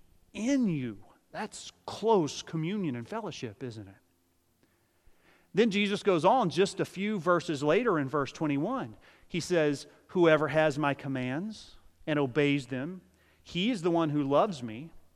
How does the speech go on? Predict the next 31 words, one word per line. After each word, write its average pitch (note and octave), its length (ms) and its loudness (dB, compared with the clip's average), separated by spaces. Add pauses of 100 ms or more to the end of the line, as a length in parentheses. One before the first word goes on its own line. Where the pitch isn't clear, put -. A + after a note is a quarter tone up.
(400)
He G#3+ 280 0
who G3 100 -2
loves F3+ 300 6
me F#3 180 0
will D#3 420 -4
be D3 120 0
loved D3 500 4
by D3 180 4
my C#3 180 0
Father, D#3+ 480 0
and D3+ 200 -2
I E3+ 140 2
too F3+ 200 -6
will D#3 180 -2
love D#3 300 2
him," F3+ 480 -8 (120)
and D3 220 -4
get F3 160 0
this, F3+ 320 -6 (240)
"and D3 140 -4
I A3+ 120 -4
will G#3+ 240 -4
show A#3 400 -10
myself D3 600 -8
to A#2 180 -10
him." F#2 160 -16 (1900)
See, - 140 -14
the D3 100 -6
person A3+ 460 0
who F#3+ 200 0
obeys D3+ 960 -2